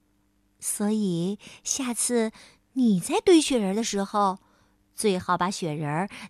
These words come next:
堆得结结实实的，因为有人可能需要你的雪人助他一臂之力。你知道这个人是谁的，对吧？好了，宝贝儿，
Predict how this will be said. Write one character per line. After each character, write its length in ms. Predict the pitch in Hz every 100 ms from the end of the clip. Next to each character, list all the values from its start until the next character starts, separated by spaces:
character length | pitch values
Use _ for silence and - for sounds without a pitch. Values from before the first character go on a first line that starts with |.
| _
堆 200 | 185 165
得 140 | 151
结 420 | - - 277 370
结 160 | 381 220
实 240 | 170 190
实 280 | 180 - 180
的， 240 | 175 156 - _ _ _ _ _ _ _ _ _
因 240 | - 330 320
为 260 | 330 302 - - - _ _
有 180 | - 262
人 180 | 233 277
可 140 | 294
能 140 | 262 294
需 240 | - 349
要 200 | 370 330
你 120 | 269
的 100 | 247
雪 240 | 285 254 226
人 360 | 226 220 285 - - - _
助 200 | - 349
他 180 | - 311
一 220 | 269 330
臂 180 | 403 339
之 220 | - 392
力。 400 | 415 403 254 - _ _ _ _ _ _ _ _ _ _ _ _
你 160 | 202 170
知 280 | - 302 392
道 200 | 403 302
这 200 | 285 240
个 80 |
人 200 | 220 202
是 180 | 214 208
谁 300 | 196 190 170
的， 220 | 175 208 - _ _ _ _ _ _ -
对 220 | 240 233
吧？ 400 | 233 226 233 233 _ _ _ _ _ _ _ _ _ _ _ _ _ _ _ _ _ _ _ _ _ _ _ _
好 140 | 202
了， 80 | 185
宝 140 | 202
贝 100 | 180
儿， 160 | 196 165